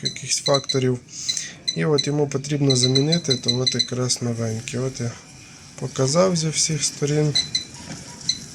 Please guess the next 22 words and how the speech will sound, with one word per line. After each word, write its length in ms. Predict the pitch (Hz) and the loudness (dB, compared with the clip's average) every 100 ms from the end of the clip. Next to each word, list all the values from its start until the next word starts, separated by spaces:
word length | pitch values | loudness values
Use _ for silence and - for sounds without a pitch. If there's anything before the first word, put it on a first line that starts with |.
| - - - - - - - - - - - - - - - - | -16 -16 -4 -2 -2 -6 -4 -4 -4 -10 -10 -6 -6 -6 -6 -2
Кому 260 | 127 131 139 | 2 4 4
потрібно 720 | - 127 131 147 151 143 139 127 - - - - - - - - - | 2 0 2 0 4 6 6 4 -4 -6 -14 -14 -14 -4 -4 -2 -2
якісь 240 | - 135 | 0 2
запчастини. 1040 | 135 127 - 120 - 147 151 151 143 135 131 - | 2 2 2 2 0 2 4 6 6 4 2 2
От 220 | 139 135 | 2 0
пронумеровані, 680 | 135 131 135 135 143 135 131 | 2 4 6 8 8 6 6
до 220 | 127 127 | 4 4
речі, 240 | 123 - 127 | 4 2 2
ніжки, 460 | 143 196 - - | 4 4 2 0
деяка 420 | 147 143 135 139 | 4 4 4 2
ніжка. 560 | 135 135 131 - 135 131 | 2 4 2 0 -2 -2
От 260 | 131 123 120 | 0 -2 -2
чотири, 520 | - - - 160 156 139 | -4 -4 -2 -2 0 0
п'ять, 300 | 135 147 143 | 2 2 2
шість, 400 | - 143 135 - | 0 0 0 0
сім, 300 | 147 143 131 | -2 0 2
вісім, 440 | 135 - 135 127 | 2 2 0 -2
один, 420 | 120 127 147 147 139 - - - - - - - - - | 0 2 0 -2 -8 -18 -20 -18 -20 -20 -20 -12 -2 0
два, 200 | 135 135 | 0 -2
три, 320 | 127 135 135 | -2 -2 -2
чотири, 460 | - - 139 135 | -2 -2 0 0
так, 320 | 127 - 120 | -2 -2 0